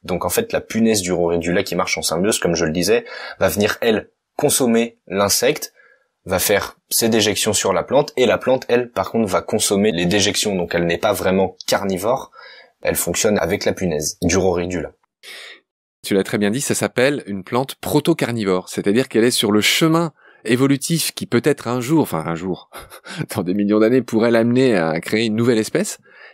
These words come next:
Speaker 2: mais elle n'est pas capable de digérer, et donc elle a besoin de sa petite punaise pour se nourrir. Juste dire que Roridula, on la trouve en Afrique du Sud.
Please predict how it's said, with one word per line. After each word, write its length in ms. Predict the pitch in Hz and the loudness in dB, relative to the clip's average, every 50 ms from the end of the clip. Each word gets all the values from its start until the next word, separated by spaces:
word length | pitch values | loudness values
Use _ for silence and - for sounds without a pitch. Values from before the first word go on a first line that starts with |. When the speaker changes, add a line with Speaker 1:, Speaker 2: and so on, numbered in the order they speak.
| _ - | _ -4
Speaker 2:
mais 280 | - 107 143 185 175 - | 0 2 2 2 0 0
elle 120 | - 110 104 | 0 0 0
n'est 80 | 107 | 2
pas 120 | - 208 190 | 0 -2 -2
capable 360 | - 135 113 - 135 147 135 | 0 0 0 0 -2 -2 -2
de 80 | 117 113 | -2 -2
digérer, 440 | 113 110 101 101 95 98 131 - | -2 -2 0 0 0 0 0 0
et 40 | 120 | 0
donc 180 | 104 127 147 - | 0 2 2 2
elle 80 | 110 | 2
a 80 | 104 104 | 2 2
besoin 480 | 101 104 127 123 113 117 120 127 160 175 | 2 2 2 2 2 2 0 0 0 0
de 80 | - | 0
sa 140 | - - 98 | 0 -2 -2
petite 220 | - - 170 - | -2 -4 -10 -6
punaise 420 | - - 113 98 92 113 131 110 87 _ _ _ - - _ _ - | -2 0 2 2 2 2 0 -4 -8 _ _ _ -20 -20 _ _ -12
pour 100 | - - | -8 -4
se 120 | - 120 | -2 0
nourrir. 360 | 101 92 80 76 76 - - _ _ _ _ _ _ _ _ - - - - - - - - - - - - - - - - - - - | 0 0 0 -2 -4 -8 -12 _ _ _ _ _ _ _ _ -20 -20 -20 -20 -20 -20 -20 -20 -20 -20 -20 -20 -20 -20 -20 -20 -18 -8 -2
Juste 200 | - 147 160 131 | 2 2 2 2
dire 200 | 135 151 156 151 | 2 2 0 2
que 100 | - 135 | 2 2
Roridula, 540 | 120 107 127 135 127 143 127 127 135 147 151 | 4 4 4 2 2 2 2 2 4 4 4
on 40 | 127 | 4
la 80 | 113 | 4
trouve 220 | 107 - - 127 107 | 2 2 2 2 2
en 100 | 98 107 | 2 2
Afrique 240 | 147 147 - 170 147 | 0 0 -2 -4 -4
du 120 | 135 120 | -4 -2
Sud. 320 | - - 120 127 147 - | 0 0 0 0 0 -2